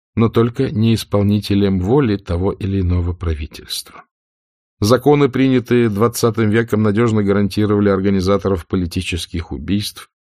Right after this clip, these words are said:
от уголовного преследования, ибо ни один суд не рискнет принять к разбирательству дело, недоказуемое уликами, несмотря на то, что принцип древних "смотри, кому это выгодно"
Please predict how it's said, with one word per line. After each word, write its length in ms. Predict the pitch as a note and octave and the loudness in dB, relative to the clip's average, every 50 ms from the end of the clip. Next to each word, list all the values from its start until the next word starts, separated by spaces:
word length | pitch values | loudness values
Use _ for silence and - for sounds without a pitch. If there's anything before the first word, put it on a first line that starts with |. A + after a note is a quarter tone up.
| _ | _
от 160 | - G2 - | -2 -2 0
уголовного 540 | A2 F#2+ G2 G#2 A2+ C3 C3+ B2 A#2 A2+ A2+ | 2 2 2 4 4 4 2 2 2 0 0
преследования, 800 | G2 - E2+ - - D#2 D#2+ F2 E2+ F2+ F2 F2+ F2+ F2+ E2+ - | -2 -4 -6 -6 -6 -6 -4 -2 -2 -2 -2 -2 -2 -2 -2 -2
ибо 200 | - G#2 G2+ G#2+ | -2 0 0 2
ни 80 | G2+ | 2
один 260 | G2+ G#2 A#2 D3 E3+ D#3 | 0 0 0 0 -2 -2
суд 340 | - - - B2 B2+ - | -2 -2 -4 -4 -4 -2
не 120 | G#2 G2+ G2+ | -2 0 0
рискнет 420 | G2 F#2 - - G2 G2+ G2+ G2 | 0 -2 -2 -2 -2 -2 -2 -2
принять 380 | - F2+ F2+ F2+ F#2+ F#2+ F2+ - | -4 -4 -2 0 0 -2 -2 -4
к 80 | - | -4
разбирательству 800 | F2+ F#2 E2+ E2 F2+ E2 F2+ F#2+ F#2 F#2 F2 - - - E2+ D#2+ | -4 -2 -2 -2 0 0 -2 -2 -2 -4 -6 -6 -6 -8 -8 -8
дело, 420 | D2 - E2+ F#2+ A#2 A#2+ A#2+ A2+ - _ _ _ _ _ _ - | -6 -2 0 2 2 2 2 0 -2 _ _ _ _ _ _ -2
недоказуемое 1040 | F#2+ A2 C3 D#3 D3+ E3 D#3+ - E3+ E3 D3 D3 E3+ F3 E3+ D#3 C#3+ C3+ C3 B2+ | 2 2 4 4 2 0 0 0 0 0 0 0 2 2 2 2 2 2 2 0
уликами, 540 | B2 D#3+ - B2 C3+ C#3 - - - E2 D#2+ | 0 0 0 0 -2 -2 -4 -4 -6 -6 -4
несмотря 500 | D#2+ D#2+ F2 F#2 - G2+ G2+ - G2+ G2 | -4 -6 -6 -4 -4 -2 -2 0 0 0
на 120 | G2 G2 F#2+ | 0 0 -2
то, 100 | G#2+ G#2+ | -2 -4
что 200 | - - G2 F2+ | -4 -4 -4 -4
принцип 420 | - F2 G2+ G2+ - - F#2+ F2 | -2 -2 -2 -2 -2 -4 -6 -4
древних 460 | E2+ F#2+ G2+ G2+ F#2+ F#2 G2 F#2+ - | -2 0 2 2 2 2 0 -2 -4
"смотри, 440 | - - G2+ G2+ G2 - - F#2+ F2+ | -4 -2 -2 -2 0 -2 -2 -4 -4
кому 320 | F2 - F#2 F2+ F2+ F2 | -4 -2 -2 0 0 0
это 200 | E2+ E2 - D#2 | 0 -2 -2 -4
выгодно" 640 | D#2+ F2+ A#2 C3 B2+ C3 B2+ A#2+ A#2 B2+ B2 A#2 | -2 -2 -2 0 0 0 0 0 0 0 0 0